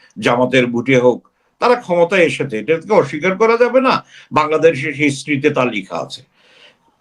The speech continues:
ম্যাডাম খালেদা জিয়া ভুল শুদ্ধ সবকিছুর পরেও উনি একজন জনপ্রিয় নেত্রী বাংলাদেশের,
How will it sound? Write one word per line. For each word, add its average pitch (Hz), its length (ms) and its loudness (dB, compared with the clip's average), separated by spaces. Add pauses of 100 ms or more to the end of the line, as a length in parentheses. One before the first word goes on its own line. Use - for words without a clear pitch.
ম্যাডাম 185 380 4
খালেদা 175 420 2
জিয়া 156 420 0 (1160)
ভুল 202 240 2
শুদ্ধ 185 400 -2
সবকিছুর 175 640 -2
পরেও 170 500 4
উনি 151 160 -2
একজন 139 280 -2
জনপ্রিয় 131 460 -2
নেত্রী 127 320 -2
বাংলাদেশের, 110 600 -2